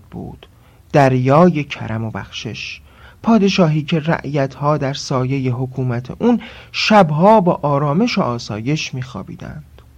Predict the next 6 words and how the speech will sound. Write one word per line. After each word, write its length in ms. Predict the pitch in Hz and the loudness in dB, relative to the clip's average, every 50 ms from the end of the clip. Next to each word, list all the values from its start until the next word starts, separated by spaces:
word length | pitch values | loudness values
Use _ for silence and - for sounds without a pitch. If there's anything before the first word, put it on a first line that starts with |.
| - - - - - - - - - - - | -20 -20 -20 -20 -20 -20 -20 -20 -8 -4 -4
و 60 | 175 | -2
خطاکارها 1000 | 175 175 165 156 - 135 117 - - - 101 95 87 110 117 143 185 233 254 240 - - - - - - | 0 0 0 0 0 -2 -2 -2 -4 -6 -4 -4 -6 -6 0 2 4 4 4 2 -2 -8 -18 -10 -4 -4
از 240 | 147 143 - - - | -2 -2 -4 -6 -6
ترس 420 | - 160 143 139 - - - - - - - - - | -4 -2 -2 -2 -4 -8 -12 -14 -14 -14 -8 -2 0
عدل 300 | 214 285 285 - 202 190 | 0 0 2 2 2 4
اون 300 | 185 165 202 220 247 233 | 4 4 2 2 0 -2